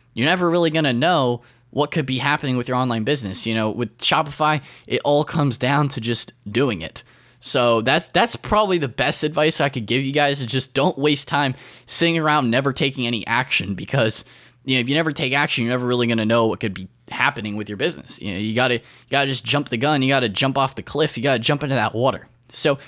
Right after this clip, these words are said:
guys, if you not, have not actually started your Shopify stores yet, I do have a fourteen day free trial link down in the description box below. If you wanna support the channel, go ahead and click that link in the description. And if you have not subscribed to the channel yet,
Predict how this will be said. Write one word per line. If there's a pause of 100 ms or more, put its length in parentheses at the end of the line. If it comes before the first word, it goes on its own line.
(220)
guys,
if
you
not,
have
not
actually
started
your
Shopify
stores
yet, (300)
I
do
have
a
fourteen
day
free
trial
link
down
in
the
description
box
below.
If
you
wanna
support
the
channel, (280)
go
ahead
and
click
that
link
in
the
description. (320)
And
if
you
have
not
subscribed
to
the
channel
yet,